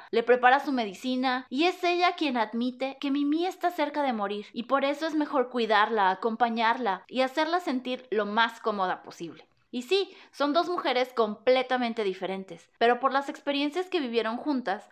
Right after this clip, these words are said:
me gusta pensar que se volvieron mejores amigas. Aquí tampoco hay juramentos de venganza ni ofensas al honor de una familia. Aquí el villano es una enfermedad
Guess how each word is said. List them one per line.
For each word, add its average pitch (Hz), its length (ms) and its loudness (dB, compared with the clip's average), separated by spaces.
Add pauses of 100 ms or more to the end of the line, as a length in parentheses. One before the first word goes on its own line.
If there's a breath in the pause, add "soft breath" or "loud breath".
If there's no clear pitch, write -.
me 240 140 0
gusta 269 300 -2
pensar 262 460 0
que 247 100 -2
se 240 120 -2
volvieron 208 480 2
mejores 196 440 -2
amigas. 160 420 -8 (480)
Aquí 233 220 -12
tampoco 381 380 2
hay 370 80 0
juramentos 247 640 0
de 247 100 2
venganza 226 840 0
ni 247 200 -4
ofensas 226 680 -4
al 208 180 0
honor 202 360 0
de 220 140 -2
una 196 260 -2
familia. 175 720 -6
Aquí 240 260 -4
el 311 80 0
villano 320 500 0
es 311 200 -4
una 311 160 0
enfermedad 277 720 0